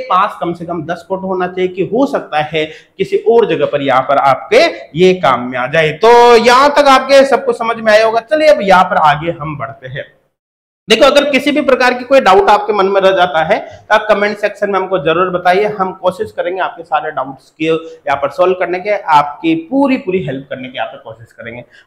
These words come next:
अब देखो आपको करना क्या है, जितने भी document आपके पास यहाँ पर मैंने बताए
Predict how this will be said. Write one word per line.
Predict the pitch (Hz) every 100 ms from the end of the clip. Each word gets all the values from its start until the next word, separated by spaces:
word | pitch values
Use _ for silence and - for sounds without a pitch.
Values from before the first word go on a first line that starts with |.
| _
अब | 220 311
देखो | 311
आपको | 294 262 269 294 269
करना | 254 254
क्या | 247 240
है, | 240 - _ _ _ _ _ -
जितने | 247 269 330 381
भी | 392
document | 302 294 302 311 311 294
आपके | 247 247 269
पास | 269 269 262
यहाँ | 240
पर | 247 254
मैंने | 240
बताए | 185 135 110